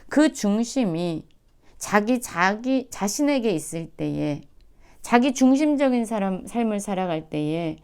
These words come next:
그 끝이 얼마나 허무하고 헛된 것인지를 솔로몬은 말하고 있습니다. 내 자신을 위해서 많은 것을 소유하고 많은 것을 누리려고 하는 이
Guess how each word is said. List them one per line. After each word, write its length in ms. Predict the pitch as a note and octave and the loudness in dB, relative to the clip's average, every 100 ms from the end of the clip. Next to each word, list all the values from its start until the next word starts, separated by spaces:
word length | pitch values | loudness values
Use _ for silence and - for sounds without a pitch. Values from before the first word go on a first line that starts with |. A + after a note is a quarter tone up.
| - - - | -20 -20 0
그 220 | A#3+ A#3 | 0 2
끝이 260 | C4+ C4+ B3 | -2 0 0
얼마나 420 | G3 G#3 G#3+ A3 | 0 0 -2 -4
허무하고 640 | A3 D4 C#4 D4+ C#4+ C#4 | -2 -2 2 2 2 0
헛된 400 | C4+ C#4+ D#4+ D4+ | -2 -2 0 0
것인지를 680 | A#3+ E3 F3 D#3 D#3+ G3 G3+ - - | 0 -4 -8 -8 -4 -4 -4 -8 -16
솔로몬은 720 | - D4 D4 C#4 G#3 F#3 F#3+ - - | -2 2 4 4 2 0 -4 -8 -8
말하고 500 | E3+ D#3+ F3 G3 F#3 | -4 -2 -2 -4 -4
있습니다. 680 | - - F3 D#3+ D3 D3+ D3 - _ - _ _ - _ - _ - - - - - - - _ - - | -8 -10 -10 -10 -12 -16 -18 -20 _ -20 _ _ -20 _ -20 _ -20 -20 -20 -20 -20 -20 -20 _ -20 -6
내 220 | F3+ A#3 D4 | 6 8 8
자신을 580 | D4+ D#4 C#4+ C#4+ A#3 | 4 2 2 2 2
위해서 480 | G3 F#3 F3+ - E3+ | 2 2 0 -4 -4
많은 420 | E3+ F3 C4 D4+ | 2 4 6 6
것을 320 | D4+ D4+ D4 C#4 | 4 2 0 0
소유하고 440 | C#4 B3+ B3 A#3 | 0 2 2 2
많은 260 | A3+ G#3 G#3+ | 2 0 -2
것을 260 | A3 G3+ | -2 -2
누리려고 460 | F3 G#3 G#3 G3 G3 | -2 0 0 0 -2
하는 340 | F#3 F3+ F3 - - - | -2 -2 -4 -8 -14 0
이 500 | A#3 C4+ C4+ A#3 | 4 6 4 0